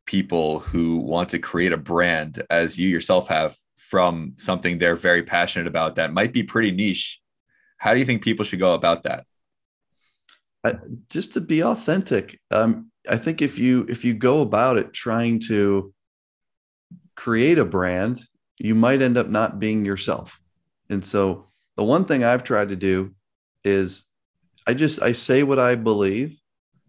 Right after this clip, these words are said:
Speaker 2: and I'm not terribly worried about what people think of that. Now, there are occasions where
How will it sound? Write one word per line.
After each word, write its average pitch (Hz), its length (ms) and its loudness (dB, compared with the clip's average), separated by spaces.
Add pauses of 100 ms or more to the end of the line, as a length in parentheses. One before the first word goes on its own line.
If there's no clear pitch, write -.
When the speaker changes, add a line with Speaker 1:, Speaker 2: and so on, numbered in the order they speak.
(260)
Speaker 2:
and 107 320 0
I'm 104 140 0
not 123 260 0
terribly 135 460 -2
worried 101 560 -2 (180)
about 101 640 0
what - 240 -2
people 113 300 -4
think 147 280 -2
of 82 120 0
that. - 200 -2
Now, 120 140 2
there 113 220 2
are 139 140 0
occasions 104 800 -4 (260)
where 98 440 0